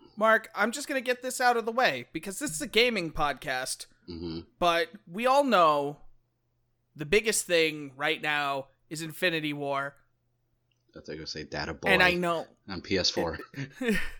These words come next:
Speaker 1: No, I, second biggest thing. That, it's had its time. You know, it's a couple weeks now. It's,
Speaker 2: Yeah.
Speaker 1: you know, it's had its run. Uh, Mark, thoughts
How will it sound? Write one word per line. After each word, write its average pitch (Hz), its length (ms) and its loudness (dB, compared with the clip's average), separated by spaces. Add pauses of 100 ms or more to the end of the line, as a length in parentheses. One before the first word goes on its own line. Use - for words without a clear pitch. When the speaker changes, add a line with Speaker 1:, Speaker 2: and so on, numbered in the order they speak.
(640)
Speaker 1:
No, 170 500 0
I, 170 160 -6 (280)
second 220 500 4
biggest 165 320 -2
thing. 143 220 -4
That, 156 220 0
it's 170 180 -12
had 196 180 8
its - 220 -4
time. 131 460 -2 (240)
You 180 100 -16
know, 147 100 -10
it's 147 120 -14
a - 40 -20
couple 160 280 -6
weeks 147 320 -8
now. 139 240 -4
It's, 98 140 -4
Speaker 2:
Yeah. 82 100 -8
Speaker 1:
you 82 100 -12
know, 160 160 -16 (840)
it's - 100 -20
had 156 160 -2
its 156 160 -6
run. 156 360 -2 (140)
Uh, 165 420 2 (200)
Mark, 202 400 2 (240)
thoughts 220 320 4